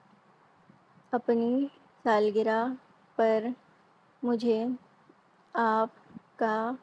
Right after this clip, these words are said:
ख़त और तोहफ़ा मिला, मुझे ये तोहफ़ा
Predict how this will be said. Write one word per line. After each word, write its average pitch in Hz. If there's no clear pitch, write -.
ख़त 233
और 226
तोहफ़ा 226
मिला, 220
मुझे 233
ये 226
तोहफ़ा 226